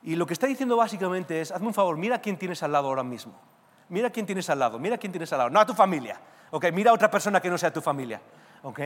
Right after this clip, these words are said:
Si, si tú te consideras seguidor o seguidora de Jesús, lo que está diciendo es que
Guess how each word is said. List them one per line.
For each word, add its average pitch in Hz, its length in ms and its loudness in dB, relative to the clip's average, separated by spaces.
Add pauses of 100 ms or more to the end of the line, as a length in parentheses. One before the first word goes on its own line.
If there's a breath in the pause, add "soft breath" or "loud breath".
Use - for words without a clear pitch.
(1300 soft breath)
Si, 180 120 -6
si 180 280 -6
tú 233 120 -4
te 311 80 -8
consideras 208 480 2
seguidor 160 440 0
o 226 40 -2
seguidora 180 380 -2
de 196 60 -4
Jesús, 156 340 -6
lo 139 80 -8
que - 60 -16
está - 140 -10
diciendo 151 400 -8
es 117 120 -14
que 120 200 -10